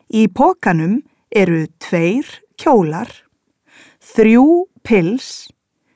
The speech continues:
fjórir bolir og einn jakki. Það er heitt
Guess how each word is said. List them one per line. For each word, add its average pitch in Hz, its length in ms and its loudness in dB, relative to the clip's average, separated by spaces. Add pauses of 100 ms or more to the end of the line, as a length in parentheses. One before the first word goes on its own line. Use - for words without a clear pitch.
(180)
fjórir 170 760 -2
bolir 202 540 2 (600)
og 311 260 2
einn 185 280 -4 (560)
jakki. - 460 -4 (2000)
Það 190 280 0
er 156 80 -4
heitt - 640 -6